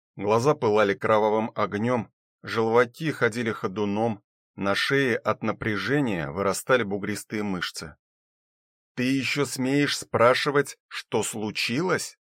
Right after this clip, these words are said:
Еле сдержался, чтобы не прикрыть руками уши. Голос отца раздавался по залу и эхом отскакивал от стен с такой силой, что становилось не по себе.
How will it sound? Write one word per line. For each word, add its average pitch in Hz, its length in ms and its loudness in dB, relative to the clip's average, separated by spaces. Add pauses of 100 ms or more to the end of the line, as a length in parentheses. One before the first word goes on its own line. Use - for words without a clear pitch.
(720)
Еле 135 280 0
сдержался, 123 640 2
чтобы 90 300 -6
не 95 120 -2
прикрыть - 560 -4
руками 101 520 -2 (100)
уши. - 420 -8 (460)
Голос 147 480 -2
отца 139 420 0
раздавался 98 600 2
по 101 180 0
залу 127 420 2 (180)
и 117 220 -6
эхом 139 440 0
отскакивал 113 720 0
от 107 160 0
стен - 340 -4
с - 140 -8
такой 110 340 -2
силой, 87 500 -6 (140)
что - 240 -6
становилось 104 640 -2
не 110 100 -4
по 110 120 -8
себе. 113 420 -6